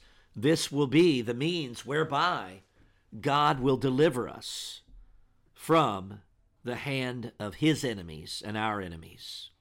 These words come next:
Now, we can talk in vague, abstract terms till the cows come home, but the point in time arrives where, where we have to begin to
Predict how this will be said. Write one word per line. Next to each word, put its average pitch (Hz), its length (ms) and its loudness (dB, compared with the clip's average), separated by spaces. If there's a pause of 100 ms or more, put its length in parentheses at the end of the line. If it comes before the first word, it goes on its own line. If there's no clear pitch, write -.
(1200)
Now, 156 380 6 (300)
we 160 200 6
can 165 220 0
talk 196 420 4
in 147 140 0
vague, 135 480 0
abstract 120 680 -6
terms 101 340 -4
till 120 140 -2
the 101 80 -4
cows 120 400 -4
come 92 220 -12
home, 90 340 -12 (580)
but 135 380 0 (320)
the 135 120 -6
point 202 300 0
in 135 60 -8
time 131 320 0
arrives 113 520 -4
where, 113 320 -4 (500)
where 151 160 6
we 151 140 4
have 180 360 -2
to 175 120 -2
begin 139 600 -2
to 120 420 -2